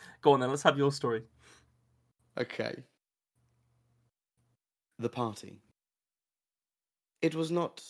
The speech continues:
Speaker 2: usual practice for me to attend parties unaccompanied. I was a handsome woman in my youth,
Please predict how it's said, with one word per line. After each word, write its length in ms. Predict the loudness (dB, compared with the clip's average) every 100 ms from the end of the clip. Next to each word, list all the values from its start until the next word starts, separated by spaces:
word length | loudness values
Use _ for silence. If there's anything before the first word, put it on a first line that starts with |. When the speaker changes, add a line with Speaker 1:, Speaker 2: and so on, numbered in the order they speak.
| -20 -8
Speaker 2:
usual 600 | -4 -4 -4 -12 -16 -12
practice 600 | -8 -8 -10 -16 -14 -10
for 80 | -4
me 140 | -2
to 160 | -4 -8
attend 400 | -6 -6 -6 -8
parties 480 | -8 -8 -8 -10 -8
unaccompanied. 720 | -8 -6 -6 -6 -14 -16 -18 _ _ _ _ _ _ _ _ -4
I 120 | -2
was 120 | -2
a 40 | -4
handsome 400 | -6 -6 -6 -4
woman 240 | -2 -2
in 80 | -6
my 80 | -12
youth, 400 | -12 -14 -16